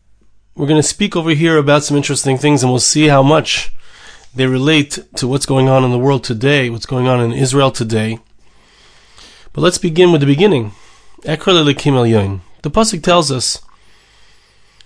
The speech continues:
actually the pasuk says in chapter forty-nine, verse one, Vayikra Yaakov El Banav, Jacob calls to his sons, and he asks them to gather together. And he, and he wants them to come together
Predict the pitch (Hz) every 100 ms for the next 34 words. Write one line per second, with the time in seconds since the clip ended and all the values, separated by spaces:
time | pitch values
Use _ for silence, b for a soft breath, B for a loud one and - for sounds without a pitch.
0 | b - 131 - 139 143 147 131 - 143
1 | 139 135 - - 127 120 127 - - 117
2 | - 123 123 120 113 117 - 123 135 117
3 | 120 180 196 175 190 190 160 151 175 180
4 | 160 - B B B B B B - 196
5 | 196 180 - 208 220 - 180 156 - 143
6 | 120 113 - - - - - 135 151 165
7 | 170 - - - 180 160 147 147 151 135
8 | 127 135 127 127 107 98 - - - -
9 | _ _ _ _ _ - 120 113 - 127
10 | 127 135 156 151 147 135 151 147 143 127
11 | 165 175 175